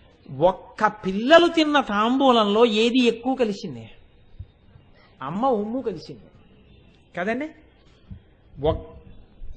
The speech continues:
ఇంకొక రకం, ఇంకొక రకం, నేను ఇంత పరమ పవిత్రమైన వేదిక మించి మాట్లాడను. ఒక్క పిల్లలు తిన్న తాంబూలంలో అమ్మ తిన్నప్పుడు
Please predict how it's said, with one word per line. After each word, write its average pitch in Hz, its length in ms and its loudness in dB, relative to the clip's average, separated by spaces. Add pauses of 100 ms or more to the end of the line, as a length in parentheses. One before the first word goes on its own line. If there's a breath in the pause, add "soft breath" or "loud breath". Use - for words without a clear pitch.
(460)
ఇంకొక 254 400 -2
రకం, 277 240 0
ఇంకొక 262 320 -4
రకం, 247 300 0
నేను 233 180 0
ఇంత 226 140 -2
పరమ 208 260 0
పవిత్రమైన 208 560 -2
వేదిక 180 320 0
మించి 160 280 -6
మాట్లాడను. 120 580 -10 (1200 loud breath)
ఒక్క - 340 -4
పిల్లలు 240 500 0
తిన్న 302 260 0
తాంబూలంలో 233 1000 4 (140)
అమ్మ 220 340 0
తిన్నప్పుడు 277 760 0